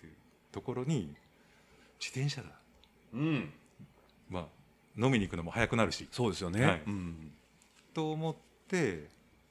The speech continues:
Speaker 1: 近くの、
Speaker 2: うん。
Speaker 1: あの、バイクショップに
Speaker 2: はい。
Speaker 1: 飛び込むんですよ。
Speaker 2: おー、なるほど。
Speaker 1: 何も知らずに。
Speaker 2: 何も知らずに。
Speaker 1: はい。
Speaker 2: あそこなんか
Speaker 1: 予備知識ですよ。
Speaker 2: 自転車屋さんあるぞと。
Speaker 1: ある。はい。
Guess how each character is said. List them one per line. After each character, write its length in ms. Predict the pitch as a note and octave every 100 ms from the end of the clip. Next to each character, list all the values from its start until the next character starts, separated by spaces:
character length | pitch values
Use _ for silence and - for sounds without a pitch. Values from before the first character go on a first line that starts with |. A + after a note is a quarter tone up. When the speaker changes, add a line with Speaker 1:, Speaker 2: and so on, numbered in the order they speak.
| - - - - -
Speaker 1:
近 260 | - F#3
く 160 | - D#2
の、 200 | D#2+ C#2+ -
Speaker 2:
う 40 |
ん。 120 | G2+ - - F#2+
Speaker 1:
あ 80 | E2
の、 260 | D#2 D#2 D#2+
バ 100 | A#2+
イ 40 |
ク 80 | -
シ 60 | B2+
ョ 40 |
ッ 20 |
プ 140 | - D2
に 180 | E2+ D2+
Speaker 2:
は 140 | A2
い。 100 | D2 - - _ -
Speaker 1:
飛 140 | A#2+
び 60 | D3
込 60 |
む 80 | F#2+
ん 40 |
で 80 | C#2+
す 60 | -
よ。 100 | - - _ _ _ -
Speaker 2:
お 420 | D#3 D3 C#3+ C#3
ー、 20 |
な 60 | B2
る 40 |
ほ 40 | G#2
ど。 60 |
Speaker 1:
何 120 | A2+ A#2
も 80 | G2+
知 100 | G2
ら 80 |
ず 100 | D#2
に。 60 | C#2+ -
Speaker 2:
何 140 | A2+
も 80 | F#2+
知 60 | D#2
ら 60 |
ず 60 | C#2+
に。 60 |
Speaker 1:
は 100 | G2+
い。 40 | E2+
Speaker 2:
あ 40 |
そ 120 | A2 A#2
こ 60 |
な 60 | C3+
ん 40 |
か 60 | F2+
Speaker 1:
予 40 |
備 0 |
知 40 | F2
識 60 | E2
で 60 |
す 80 | -
よ。 140 | -
Speaker 2:
自 120 | A2 A2
転 120 | G#2+
車 100 | G2+
屋 40 | F2
さ 60 | - -
ん 40 | -
あ 60 |
る 80 | F#2+
ぞ 120 | D#2
と。 140 | - -
Speaker 1:
あ 20 |
る。 40 |
は 40 |
い。 40 | F#2+